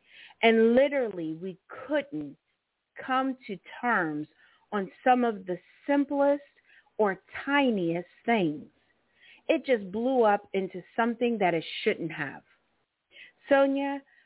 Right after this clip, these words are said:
how do we start playing on the same team? Help us, please.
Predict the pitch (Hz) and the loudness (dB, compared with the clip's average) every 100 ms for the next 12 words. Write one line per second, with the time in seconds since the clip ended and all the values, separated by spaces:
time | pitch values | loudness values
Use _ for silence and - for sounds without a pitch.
0 | - 269 311 349 453 403 302 254 _ 247 | -14 -4 0 2 2 2 0 -4 _ -6
1 | 226 - - 247 269 302 240 202 190 180 | -6 -8 -8 0 2 2 0 -2 -4 -6
2 | - 208 180 175 170 - 170 143 156 _ | -6 -4 -2 -2 -6 -6 -4 -4 -8 _
3 | _ _ _ - 254 320 320 233 147 113 | _ _ _ -4 2 2 2 -4 -6 -6
4 | _ _ - - 240 262 320 262 180 151 | _ _ -18 -8 -4 -2 -2 -2 -4 -8
5 | 117 | -14